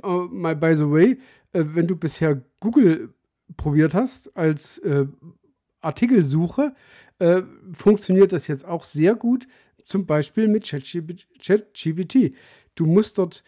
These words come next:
ähm, einfach sagen, was du haben willst. Ne? Ich möchte vielleicht einen neuen Fernseher haben und, ähm, es sollte vielleicht von der Marke sein. Hast du denn, äh, äh, Tipps für mich?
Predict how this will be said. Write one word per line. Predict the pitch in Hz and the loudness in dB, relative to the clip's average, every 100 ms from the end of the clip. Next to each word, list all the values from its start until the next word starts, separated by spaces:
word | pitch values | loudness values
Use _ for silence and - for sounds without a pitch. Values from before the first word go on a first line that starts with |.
| _ _ _ | _ _ _
ähm, | 185 156 151 156 - _ _ _ | 0 2 2 0 -6 _ _ _
einfach | 180 190 | -2 -2
sagen, | 156 175 165 | 0 0 0
was | 143 | -2
du | 143 | -2
haben | 214 269 | 0 2
willst. | 254 247 | 0 -4
Ne? | 247 226 | -4 -2
Ich | 165 | -2
möchte | 165 151 | -2 -4
vielleicht | - 147 135 | -4 -4 -4
einen | 175 | -2
neuen | 156 160 | 0 -2
Fernseher | - 226 220 180 | -2 -2 0 0
haben | 190 185 190 | 0 -2 -2
und, | 180 160 151 _ _ _ _ _ | -2 -2 -4 _ _ _ _ _
ähm, | 165 151 147 151 147 - _ _ | 0 2 4 2 0 -4 _ _
es | - 190 | -10 -2
sollte | 175 175 | 0 0
vielleicht | 160 165 | 0 -4
von | - 147 | -6 -4
der | 156 | -4
Marke | 160 196 202 | -2 -2 -2
sein. | 190 185 | -2 0
Hast | 165 - | -2 -4
du | 160 | -4
denn, | 156 151 | -2 -2
äh, | 165 147 147 | -2 0 -2
äh, | - - - - 156 139 | -4 -12 -14 -6 -6 -2
Tipps | 247 240 | -4 -2
für | 220 | 0
mich? | 196 196 | 0 0